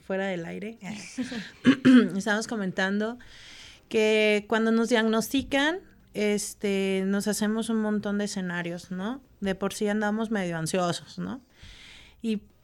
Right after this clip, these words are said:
"Es que el familiar se mu-, se, se murió de no sé qué", ah, pues, porque tenía insuficiencia renal. Entonces, cuando ya nos dicen a nosotros, "Traes un cierto grado de enfermedad re-, renal", como decíamos, hay varias etapas.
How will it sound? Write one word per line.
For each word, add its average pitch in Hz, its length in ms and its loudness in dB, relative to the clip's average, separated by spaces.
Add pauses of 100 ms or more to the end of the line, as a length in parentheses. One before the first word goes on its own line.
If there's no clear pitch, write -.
(180)
"Es 247 120 -2
que 254 80 -2
el 240 100 -2
familiar 247 680 -2
se 254 120 -2
mu-, 254 240 -4
se, 202 840 -4
se 214 260 -6
murió 226 380 0
de 269 140 -2
no 262 140 -4
sé 247 220 -8
qué", 277 460 -4
ah, 269 260 -2
pues, 240 140 -8
porque 220 260 -8
tenía 202 240 -4
insuficiencia 214 680 -6
renal. 202 340 -4
Entonces, 220 300 -4
cuando 233 240 -2
ya 233 140 0
nos 254 240 -4
dicen 269 300 0
a 240 60 -2
nosotros, 226 480 -4
"Traes 233 280 -4
un 247 300 0
cierto 240 380 -4
grado 226 220 0
de 226 60 -6
enfermedad 196 440 -4
re-, 202 220 -4
renal", 196 640 -2
como 202 200 2
decíamos, 208 420 0
hay 202 60 0
varias 202 280 0
etapas. 202 440 -4